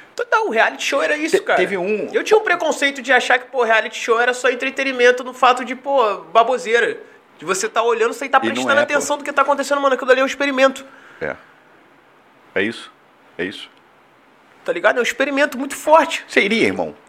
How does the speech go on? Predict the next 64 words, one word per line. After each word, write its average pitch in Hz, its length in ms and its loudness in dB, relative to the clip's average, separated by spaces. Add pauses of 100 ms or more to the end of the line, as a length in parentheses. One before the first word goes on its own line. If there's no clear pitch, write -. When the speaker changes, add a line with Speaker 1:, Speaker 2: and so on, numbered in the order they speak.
(500)
Speaker 1:
O 170 80 -6
quê? 220 380 4
Eu 330 100 0
fui 415 300 4
agora, 330 320 8
irmão. 226 200 0
Speaker 2:
Não, 214 200 2
Speaker 1:
Pô, 370 80 6
Speaker 2:
pô, 285 40 8
o 262 60 8
Big 254 180 8
Speaker 1:
é. 285 140 8
Speaker 2:
Brother, 262 420 10
o 202 40 10
Big 196 160 2
Brother 170 340 6
em 151 40 -4
si. - 180 -8
Speaker 1:
Não 415 120 4
sei, 240 300 2
cara. 123 380 -6
É 240 160 6
isso 254 180 0
que 262 60 -4
eu 240 40 -4
te - 80 -6
falei. 220 260 0
Speaker 2:
Porque, 208 120 2
Speaker 1:
Eu 185 60 -2
Speaker 2:
porque 190 160 -4
a 202 40 2
dinâmica 226 440 -2
é - 20 4
diferente. 175 680 -2 (680)
Speaker 1:
É, - 180 4
Speaker 2:
Lá, 175 200 8
Speaker 1:
você 247 80 2
vai 262 160 4
Speaker 2:
porque, 285 160 -8
Speaker 1:
sozinho. 277 160 0
Speaker 2:
por 233 120 4
exemplo, 277 240 2
querendo 202 220 4
ou 202 80 2
não, 190 160 4
você 233 180 -2
tava 226 160 2
com 226 80 -2
a 240 60 -2
Carol 240 340 2
ali. 143 300 -4
Speaker 1:
Exato, 196 560 2
mas, 170 140 -10
cara, 220 180 -2
Speaker 2:
Lá 120 80 4
Speaker 1:
então 123 60 4
Speaker 2:
no 131 60 -6
Big 147 120 -4
Brother 143 240 4
tu - 20 -10
tá 180 80 -2
sozinho. 185 520 -2 (340)
Speaker 1:
Não 415 140 -2
sei. 220 440 -2